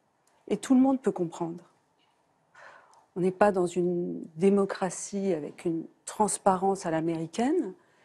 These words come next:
et sous certains aspects, tant mieux. Mais pour que vous compreniez ce qui nous choque, je vais prendre un tout petit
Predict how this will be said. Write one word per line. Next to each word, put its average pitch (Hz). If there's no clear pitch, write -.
et 180
sous 190
certains 196
aspects, 311
tant 196
mieux. 170
Mais 196
pour -
que 262
vous 240
compreniez 262
ce 254
qui 190
nous 180
choque, -
je -
vais 240
prendre 247
un 196
tout 208
petit -